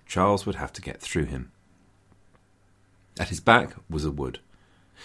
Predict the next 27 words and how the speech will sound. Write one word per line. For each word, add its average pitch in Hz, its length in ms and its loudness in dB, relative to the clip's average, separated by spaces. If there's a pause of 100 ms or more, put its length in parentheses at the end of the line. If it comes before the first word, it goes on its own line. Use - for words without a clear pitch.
(180)
In 85 100 2
the 82 80 4
centre 113 360 8
of 80 160 2
the - 120 -2
English 78 300 0
line, 143 300 8
Northampton 127 560 8
placed 95 320 4
his 90 180 -4
armoured 104 380 4
knights 73 500 -4
and 82 200 -4
men-at-arms, 78 680 0 (420)
not 95 140 -2
as - 100 -4
cavalry, 117 560 4 (260)
as 80 140 -6
had 82 140 -2
been 85 140 2
the 85 60 0
tradition 123 460 0
for - 100 -8
so - 220 0
long, 71 360 -2 (360)
but - 180 -4
dismounted. 90 640 -2